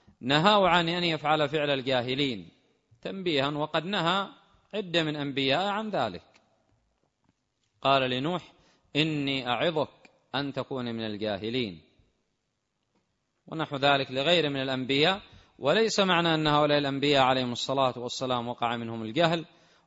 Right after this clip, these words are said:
ولكن الله تعالى يبين لهم أن، أن طريقهم وحالهم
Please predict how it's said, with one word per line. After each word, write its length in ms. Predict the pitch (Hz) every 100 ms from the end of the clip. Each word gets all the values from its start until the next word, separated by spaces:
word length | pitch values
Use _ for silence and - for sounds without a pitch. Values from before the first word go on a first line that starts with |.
| -
ولكن 520 | 113 147 143 139 135
الله 340 | 131 135 127
تعالى 680 | 120 120 131 127 127 160 170 - _ _ _ _ _ _ _ _ -
يبين 540 | 135 151 208 175 170
لهم 280 | 160 151 143
أن، 480 | 147 143 143 143 143 - _ _ _ _ _ -
أن 540 | 147 165 156 151 143 117 -
طريقهم 680 | 147 160 185 - 156 151 135
وحالهم 840 | 123 117 160 180 175 160 175 165